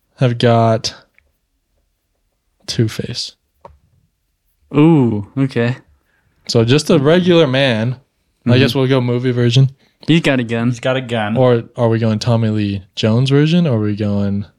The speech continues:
Speaker 2: No, let's go
Speaker 3: Okay, but
Speaker 1: Dark Knight version?
Speaker 2: Dark
Speaker 3: here's
Speaker 2: Knight
Speaker 3: the
Speaker 2: version.
Speaker 3: thing. We have, I mean, he won't kill us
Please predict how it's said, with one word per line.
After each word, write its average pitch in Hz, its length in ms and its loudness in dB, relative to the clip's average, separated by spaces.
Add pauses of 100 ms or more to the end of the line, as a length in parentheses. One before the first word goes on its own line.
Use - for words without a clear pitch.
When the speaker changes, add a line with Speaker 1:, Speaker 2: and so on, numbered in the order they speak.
Speaker 2:
No, 127 240 2
let's 139 160 0
go 135 320 2
Speaker 3:
Okay, 151 160 0
but 262 100 -2
Speaker 1:
Dark 110 200 0
Knight 104 160 -2
version? 110 260 -4
Speaker 2:
Dark 123 140 0
Speaker 3:
here's 202 200 2
Speaker 2:
Knight 165 80 -2
Speaker 3:
the 127 80 -2
Speaker 2:
version. 131 400 0
Speaker 3:
thing. - 120 -10 (240)
We 165 260 0
have, 165 560 -2 (1700)
I 156 120 -2
mean, 151 180 0
he 160 160 -2
won't 170 400 2
kill 202 280 2
us - 520 -2